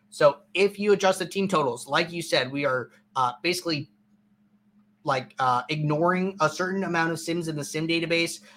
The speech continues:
until the new sims, until the new available sims match the team totals that you've input. What happens there is that we are also, you know, think about it, we are getting rid of all those sims for those players. Like, each, each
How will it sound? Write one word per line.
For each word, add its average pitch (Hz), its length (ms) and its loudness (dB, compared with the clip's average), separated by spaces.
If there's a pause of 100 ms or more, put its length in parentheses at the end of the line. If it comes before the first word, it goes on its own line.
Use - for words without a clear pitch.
until 151 340 4
the 151 140 0
new 156 320 0
sims, 147 680 -4 (100)
until 151 320 0
the 160 160 2
new 165 220 0
available 160 440 2
sims 156 380 -4
match 147 300 2
the 143 80 -10
team 151 260 -6
totals 143 300 -2
that 135 120 0
you've 135 160 0
input. 131 360 -4 (420)
What 143 160 -2
happens 196 440 4
there 139 280 4 (180)
is 143 140 -4
that 143 180 4
we 180 140 2
are 170 100 6
also, 196 320 2
you 156 160 0
know, 147 160 4
think 208 220 -2
about 151 200 2
it, 139 80 -4
we 143 80 -4
are 139 80 0
getting 160 360 0
rid 175 160 0
of - 120 -4 (140)
all 185 460 2
those 151 500 -2
sims 214 420 -2
for 170 140 -8
those 156 200 -2
players. 131 500 -6
Like, 135 200 -8 (200)
each, 196 420 -10
each - 420 -8